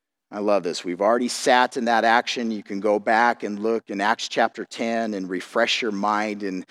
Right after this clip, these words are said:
and again, the action and the behavior of God and how God initiated everything that was going on in Cornelius's life and everything that was going on in Peter's life.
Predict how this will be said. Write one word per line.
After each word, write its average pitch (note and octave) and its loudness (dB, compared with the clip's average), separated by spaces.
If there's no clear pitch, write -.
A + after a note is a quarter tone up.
and B2 -4
again, C#3 2
the A#2+ -2
action C#3+ 6
and A#2 -2
the A2+ -4
behavior C3 2
of F#2+ -8
God A#2 4
and F2+ -6
how A2 0
God A#2+ 4
initiated A#2 0
everything E3 4
that D3 2
was C3 -4
going C3+ 0
on A#2+ 2
in G#2 -4
Cornelius's E3+ 0
life D#3+ 4
and B2 -2
everything C#3 -2
that C3 0
was A2+ -6
going A#2+ 0
on G#2+ 0
in F#2+ -8
Peter's G2+ -6
life. E2 -2